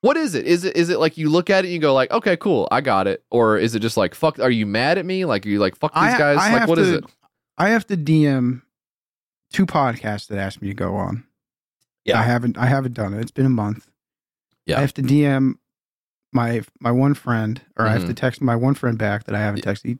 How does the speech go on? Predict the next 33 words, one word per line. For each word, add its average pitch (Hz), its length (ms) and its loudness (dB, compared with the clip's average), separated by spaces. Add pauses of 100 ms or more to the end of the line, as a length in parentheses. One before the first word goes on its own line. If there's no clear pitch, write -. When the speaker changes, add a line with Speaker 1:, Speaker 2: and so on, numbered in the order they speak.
Speaker 2:
texted - 220 -4
me, 135 100 2
like, 110 160 -2
four 120 200 0
days 104 180 -2
ago. 101 280 -6 (380)
Speaker 1:
Yeah. 82 200 0 (280)
Speaker 2:
My, 117 260 0
my 127 200 0
other 185 140 0
friend 160 220 0
Mark 135 300 0
texted 131 280 -4
me, 120 120 0
like, 107 160 -2
six - 320 -4
days 113 260 -2
ago. 107 200 -4
I 104 60 -2
haven't 120 280 0
texted 117 240 -4
him 107 140 0
back. 101 320 -4 (340)
Speaker 1:
Right. 73 220 0 (880)
Speaker 2:
It's - 140 -4
just 190 140 -2
hard 180 260 0
to 185 80 0
think 185 260 -6
of 175 60 -10
stuff - 260 -10
to - 80 -20
say. - 300 -14